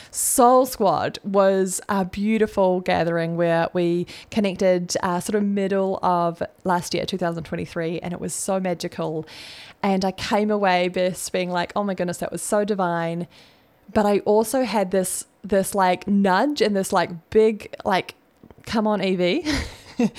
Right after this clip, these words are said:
This is intuition. It was like, "Come on, Evie. Uh, that was amazing, and keep going. Like, and there's more. Keep evolving that, keep growing that."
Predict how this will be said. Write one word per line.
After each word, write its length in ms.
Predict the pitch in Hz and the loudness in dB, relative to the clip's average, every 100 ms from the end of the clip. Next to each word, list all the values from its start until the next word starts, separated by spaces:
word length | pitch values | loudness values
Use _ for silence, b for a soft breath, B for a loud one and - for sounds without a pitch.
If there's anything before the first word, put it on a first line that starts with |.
| B 233 | B -4
This 220 | 202 220 | -2 0
is 140 | 220 | -2
intuition. 480 | - 202 208 196 190 | 0 0 2 0 2
It 80 | 165 | 0
was 120 | 170 | 0
like, 160 | 190 - | 0 0
"Come 160 | 226 | -2
on, 140 | 214 202 | 0 0
Evie. 340 | 190 180 165 B B B B B B _ _ | 0 -2 -4 B B B B B B _ _
Uh, 360 | 196 185 180 180 - | -4 0 0 -2 -2
that 240 | 185 190 | 0 2
was 140 | 247 233 | 2 0
amazing, 560 | 196 196 214 165 170 | 0 0 -2 -4 -4
and 260 | - 196 190 | -4 -2 -4
keep 300 | - 214 - | -6 -8 -4
going. 480 | 190 170 143 135 185 | -2 0 -2 -6 -10
Like, 300 | - 190 180 - | -4 -4 -4 -4
and 380 | 196 196 196 196 | -2 0 0 -2
there's 320 | 180 190 180 190 | -2 -2 0 0
more. 480 | 180 160 - 190 - B B B _ | 0 0 -2 -8 -10 B B B _
Keep 400 | - 220 214 - _ - | -8 -4 -4 -4 _ -4
evolving 600 | 208 175 185 196 226 233 | -2 2 2 2 2 0
that, 260 | 247 311 - | 0 -2 -2
keep 240 | 226 - | -6 -6
growing 480 | - 175 180 185 196 | -6 -2 0 0 0
that." 360 | 214 269 330 | 0 0 -2